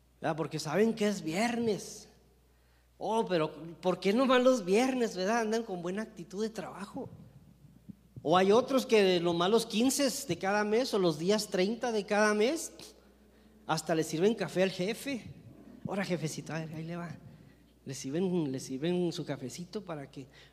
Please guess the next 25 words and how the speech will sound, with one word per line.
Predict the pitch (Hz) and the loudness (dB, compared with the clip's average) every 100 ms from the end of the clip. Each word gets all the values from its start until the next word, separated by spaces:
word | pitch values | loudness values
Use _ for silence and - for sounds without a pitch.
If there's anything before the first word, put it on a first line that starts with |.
| _ | _
los | 175 - | 0 6
jóvenes, | 220 294 302 269 165 - - - - | 8 8 8 6 4 -4 -12 -18 -12
vamos, | 147 220 226 - | -4 -2 -2 -4
hablemos | 147 151 226 226 | -2 0 2 0
un | 202 | -2
poquito | 190 202 226 240 | -6 -8 -4 0
de | 185 | 0
los | 160 | -2
jóvenes | 202 220 | 0 0
que | 220 180 | -2 -2
toman | 196 214 | 4 4
su | 214 185 | 2 2
buena | 202 208 | 2 0
actitud. | 208 196 175 180 - - - _ - - - - - | -4 -10 -10 -12 -12 -20 -20 _ -18 -18 -18 -20 -6
Estamos | 143 - 208 254 262 | -6 4 6 8 8
hablando | 226 220 220 233 233 | 8 8 8 6 6
que | 202 180 - 180 | 4 4 4 2
es | 226 | 6
la | 233 | 6
disposición | 220 - 196 190 190 214 220 233 | 4 4 2 4 2 4 6 6
del | 233 214 | 6 6
ánimo | 196 226 247 240 214 - - - - - - - - _ _ _ | 2 2 2 0 -2 -6 -8 -8 -12 -20 -20 -20 -20 _ _ _
que | 185 | -2
se | 185 160 | 0 2
refleja | 170 165 196 254 254 202 202 | 0 2 6 6 6 2 2